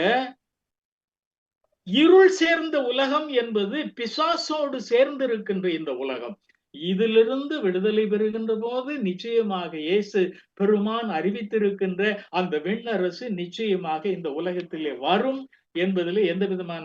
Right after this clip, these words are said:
ஐயமும் இல்லை. ஏழைகளை பற்றி அவர் சொல்லுகின்றார். ஏழைகளை, ஏழைகளுக்கு செய்வது என்பது இறையரசு உங்களுக்கு வந்துவிட்டது. அவருடைய மலைப்பொழிவிலை சொல்லுகின்ற போது அதை சொல்லுகின்றார்.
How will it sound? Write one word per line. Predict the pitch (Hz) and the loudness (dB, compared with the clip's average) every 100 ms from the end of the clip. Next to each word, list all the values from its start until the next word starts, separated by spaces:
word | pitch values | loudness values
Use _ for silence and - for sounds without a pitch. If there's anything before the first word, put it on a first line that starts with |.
| 151 | -4
ஐயமும் | 165 180 175 165 | 0 0 0 -4
இல்லை. | 165 180 214 214 _ _ _ | -4 0 0 -2 _ _ _
ஏழைகளை | 170 208 233 233 214 196 | 4 4 4 4 4 4
பற்றி | 190 190 208 | 2 -2 -2
அவர் | 185 180 | -2 -2
சொல்லுகின்றார். | - 185 185 185 170 190 190 190 _ - | -2 0 0 0 0 0 0 -6 _ 2
ஏழைகளை, | 180 220 254 247 226 208 190 - | 4 6 6 4 4 2 0 -2
ஏழைகளுக்கு | 175 202 269 277 262 247 208 226 | 2 4 6 4 4 0 -4 -6
செய்வது | - 226 262 254 240 214 | 2 2 2 -2 0 0
என்பது | 190 226 208 185 240 202 151 214 233 - _ 202 | 2 2 0 0 2 2 6 4 2 -6 _ 4
இறையரசு | 285 349 311 269 - | 4 4 2 0 -4
உங்களுக்கு | 247 220 220 208 196 | -4 2 2 2 0
வந்துவிட்டது. | 214 277 254 202 190 185 | -2 -4 -4 -2 -2 0
அவருடைய | 185 180 180 175 139 - - | 0 2 4 4 2 -6 -2
மலைப்பொழிவிலை | 202 311 320 294 254 220 190 | 2 2 0 -2 -2 2 2
சொல்லுகின்ற | 180 208 220 208 185 | 2 2 0 0 -2
போது | 160 160 269 | -4 -2 -2
அதை | 254 262 202 | -2 -6 -4
சொல்லுகின்றார். | 254 269 247 208 196 151 | -2 -2 -2 2 2 2